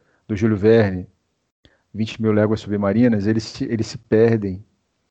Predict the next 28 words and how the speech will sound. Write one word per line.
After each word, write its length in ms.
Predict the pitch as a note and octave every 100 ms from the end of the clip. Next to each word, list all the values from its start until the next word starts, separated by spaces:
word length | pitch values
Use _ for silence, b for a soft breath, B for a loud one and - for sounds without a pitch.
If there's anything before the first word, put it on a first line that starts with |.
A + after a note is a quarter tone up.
| _ _ - _
é, 540 | G2+ G2 G2 G2 F#2+ F#2+
chegando 640 | - A#2+ G#2 A2 A#2+ A2+ G#2+
num 180 | G#2+ B2
dos 160 | A#2+
polos, 460 | - G#2 G#2 G2+ F#2+
eu 80 | G2+
acho 140 | -
que 80 | A2
é 20 |
no 80 | A2
Polo 340 | - A2 A2
Norte. 460 | G#2+ G2 G2 F#2 - _ _ b b G#2+
Eles 140 | G#2+
se 100 | A2+
perdem 380 | - A2 A2+ A#2
porque 340 | B2 - A2+
tinha 180 | A2 A#2
muito 220 | A2 A#2+
gelo 320 | A#2 G#2+ A2
em 80 | A2
volta 460 | F#2+ G2+ A2+ B2 A2+
e 80 | G#2+
eles 180 | A2
se, 260 | - - A#2
se 140 | -
perdem 540 | - G#2+ G#2+ A2 G2 F#2+ b b b
numa 200 | A2 A2+
fenda, 580 | A2+ - A#2 A2+ G2